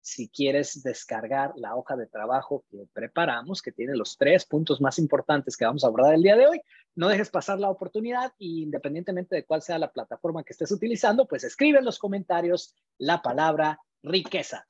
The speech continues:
Y entonces cuando tú escribas la palabra riqueza, pues nuestro equipo sabe que quieres recibir la liga para descargar la hoja de trabajo y bueno, ahí vas a tener como un resumen de los tres puntos más importantes que vamos a cubrir el día de hoy. Así es que, pues muy contentos porque estamos finalizando hoy.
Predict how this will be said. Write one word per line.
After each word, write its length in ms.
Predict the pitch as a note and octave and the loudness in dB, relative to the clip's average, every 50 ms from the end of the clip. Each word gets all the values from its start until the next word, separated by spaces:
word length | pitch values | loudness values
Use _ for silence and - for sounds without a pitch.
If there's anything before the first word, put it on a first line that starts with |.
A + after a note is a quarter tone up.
| _ _ _ | _ _ _
Y 80 | - A#3 | -4 -2
entonces 380 | A#3 G#3 B3+ B3 A3 A#3+ B3+ - | 0 0 0 0 -2 -2 -4 -4
cuando 280 | - A3 F3+ F3 D#3 | -4 -2 -2 -2 -4
tú 120 | - G3+ G#3+ | -2 -4 -4
escribas 440 | G3 - - G3+ G3+ G3+ G3 F3+ | -4 -4 -2 -2 0 0 0 -2
la 140 | F#3 D#3+ - | -4 -4 -4
palabra 320 | - D3 D#3 F3 F#3 F#3 F#3 | -4 -4 -2 0 0 0 0
riqueza, 540 | G#3 A3 A3 - A#3 - - B3+ B3 - - | 0 -2 -4 -4 -4 -2 -2 -4 -6 -4 -4
pues 240 | F#3+ G3+ G3+ F3+ F#3+ | -4 -4 -4 -4 -6
nuestro 280 | E3 D3 - - D3+ B2+ | -6 -8 -8 -8 -10 -8
equipo 280 | - - D3+ - G#3+ - | -8 -8 -8 -6 -2 2
sabe 300 | C#4 C#4 A#3+ B3+ C4 - _ _ _ _ _ | 2 4 6 4 4 2 _ _ _ _ _
que 140 | - B2+ - | -8 -8 -6
quieres 340 | - D3 D3 C#3+ D#3 D3 | -2 0 2 2 2 0
recibir 380 | D3 C3+ - - C#3+ C3+ D3 E3+ | 0 -4 -4 -4 -4 -4 -2 -2
la 120 | G3+ A3+ | 0 0
liga 380 | C4 C#4+ C#4 A#3+ B3 B3+ B3 - | 0 0 0 0 2 0 0 -2
para 180 | - C3+ A#2+ A2+ | -6 -10 -10 -10
descargar 500 | A2+ A2 - - A#2 A#2 B2+ D3 D#3 D3+ | -12 -16 -16 -14 -12 -8 -4 -4 -2 0
la 120 | C3+ C#3 | 0 0
hoja 160 | D3 C#3+ F3+ F#3 | 0 0 2 0
de 80 | F#3 | 0
trabajo 380 | - A#3 A#3+ B3 B3 B3 B3 D4+ | 0 0 0 2 0 0 -2 -4
y 40 | G#3 | -6
bueno, 200 | E3+ C#3+ B2+ B2 | -8 -8 -8 -10
ahí 100 | B2+ B2+ | -10 -8
vas 200 | C3+ C#3 - D3+ | -8 -8 -8 -10
a 60 | - | -12
tener 320 | - A#2+ A2+ C3+ C#3 C3 | -12 -10 -6 -6 -6 -6
como 180 | - C#3 C#3+ E3 | -6 -4 -2 0
un 60 | G3 | 2
resumen 440 | G#3+ G3+ - B3+ B3 B3+ B3 A3 - _ - _ _ | 2 2 4 4 4 4 2 0 -2 _ -16 _ _
de 80 | - G3 | -2 0
los 160 | - - - | 0 0 2
tres 180 | D4 C4+ - - | 2 2 2 2
puntos 300 | - G3 F#3 - E3 D3+ | 2 0 0 0 0 -2
más 180 | D#3+ D#3 - | -2 -2 -2
importantes 580 | F#3+ D3+ - C3 B2 - - D3+ D#3 - D3+ - | -4 -4 -4 -4 -4 -2 -2 -4 -4 -6 -8 -6
que 80 | - | -4
vamos 200 | C3+ C#3+ D#3 A#2+ | -4 -4 -2 -2
a 60 | A#2 - | -4 -4
cubrir 280 | - B2 C3+ D#3 D3+ | -2 0 2 4 4
el 100 | C3+ B2+ | 4 6
día 120 | D#3+ E3 D#3+ | 4 4 4
de 100 | C#3 A#2 | 2 0
hoy. 160 | A#2+ B2+ - | -2 -4 -8
Así 160 | - - A3+ | -4 -2 -2
es 100 | G#3+ - | 0 2
que, 160 | B3+ A3 - - - - _ - | 0 0 0 -4 -14 -20 _ -2
pues 140 | G3+ F3+ | -2 0
muy 120 | B3+ E4+ - | 2 0 0
contentos 540 | - D4 C4+ G#3+ - C#4+ C#4 C#4+ D4 C4+ - | 0 -2 0 0 0 0 0 -2 -6 -10 -10
porque 220 | - G#3 - D#3+ | -12 -12 -12 -14
estamos 360 | - - G#3 G#3 A3 G#3 - | -10 -8 -8 -8 -8 -10 -12
finalizando 680 | - F#3+ E3+ D3+ C#3 C#3+ B2+ - G3+ G3+ G3+ F#3+ F#3 G3 | -14 -14 -12 -12 -12 -12 -10 -8 -8 -8 -4 -2 0 0
hoy. 160 | G#3 A3+ A3 | 0 0 -2